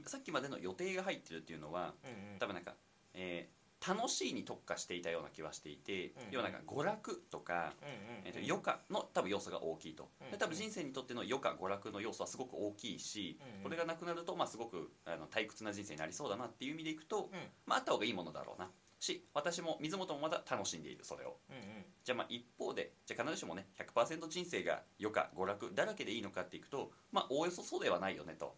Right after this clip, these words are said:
Speaker 2: うん。
Speaker 1: まあ、そう、百パー娯楽の人もいるかもしれんけど、
Speaker 2: うんうん。
Speaker 1: 我々 <laughs> 的にはそうじゃないと。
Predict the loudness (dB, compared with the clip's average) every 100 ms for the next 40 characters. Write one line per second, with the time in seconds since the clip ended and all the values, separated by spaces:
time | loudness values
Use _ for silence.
0 | -14 -16 -12 -12 0 2 2 2 2 2
1 | -2 -18 -20 -8 0 6 10 10 8 6
2 | 0 2 0 0 -2 2 2 2 -4 -14
3 | -12 -2 4 8 8 8 4 0 -2 -8
4 | -16 -6 -2 4 4 4 6 4 4 -4
5 | -6